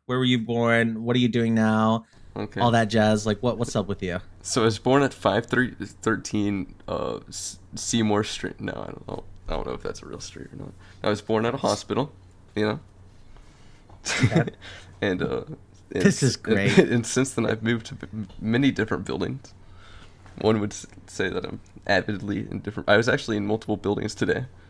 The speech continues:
Speaker 2: <laughs>
Speaker 1: You're so fucking weird.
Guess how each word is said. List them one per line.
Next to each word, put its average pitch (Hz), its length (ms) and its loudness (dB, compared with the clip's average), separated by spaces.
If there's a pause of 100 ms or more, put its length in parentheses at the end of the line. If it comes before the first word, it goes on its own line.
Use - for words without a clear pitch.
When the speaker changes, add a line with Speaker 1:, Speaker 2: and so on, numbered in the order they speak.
(520)
Speaker 2:
<laughs> - 560 -4
Speaker 1:
You're 151 160 6
so 160 400 4
fucking 139 1000 4
weird. 160 340 4